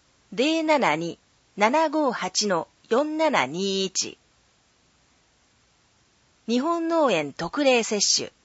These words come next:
平成十七年度から二十一年度に受ける機会を逃した人は、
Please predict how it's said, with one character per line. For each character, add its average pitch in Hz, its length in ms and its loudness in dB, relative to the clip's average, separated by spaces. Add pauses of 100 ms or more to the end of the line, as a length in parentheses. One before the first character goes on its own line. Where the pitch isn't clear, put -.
(1200)
平 330 240 -2
成 330 260 -2
十 285 200 -2
七 311 240 2
年 294 240 2
度 190 100 0
か 175 120 0
ら 139 160 2
二 233 180 -2
十 262 220 2
一 208 240 0
年 240 200 0
度 175 120 0
に 147 200 -6 (100)
受 202 180 -4
け 330 60 -2
る 247 120 -4
機 - 120 -10
会 214 220 2
を 165 80 -4
逃 175 220 0
し - 120 0
た 165 100 -2
人 151 240 -6
は、 123 160 -6